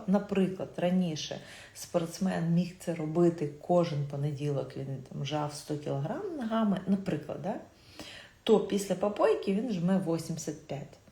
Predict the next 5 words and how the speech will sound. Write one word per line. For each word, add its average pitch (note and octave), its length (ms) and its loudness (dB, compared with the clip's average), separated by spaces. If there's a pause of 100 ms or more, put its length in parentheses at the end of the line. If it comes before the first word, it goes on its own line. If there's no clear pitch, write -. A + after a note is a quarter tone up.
(440)
Разово B3 640 4
це D4 120 0
не E4+ 140 -2
є A3 240 2
проблема. C3+ 540 -6